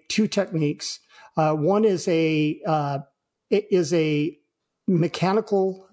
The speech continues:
milling process where they use air, you know, high pressure air to break apart the solid particles and break them down into very small, fine particles, or they use, like,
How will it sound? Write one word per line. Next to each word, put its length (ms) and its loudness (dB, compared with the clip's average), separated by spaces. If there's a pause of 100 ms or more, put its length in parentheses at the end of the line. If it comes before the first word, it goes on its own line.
(120)
milling 520 2
process 680 -2
where 460 2
they 220 0
use 560 2 (440)
air, 240 2 (120)
you 100 2
know, 140 0
high 240 0
pressure 460 -2
air 380 -2 (720)
to 600 2
break 400 -2
apart 400 -2 (420)
the 140 2
solid 460 -2
particles 580 -2
and 240 -2
break 180 0
them 140 0
down 220 0
into 240 -4 (120)
very 240 0
small, 440 -2
fine 340 -2
particles, 560 -4 (340)
or 140 4
they 140 0
use, 440 0
like, 320 -2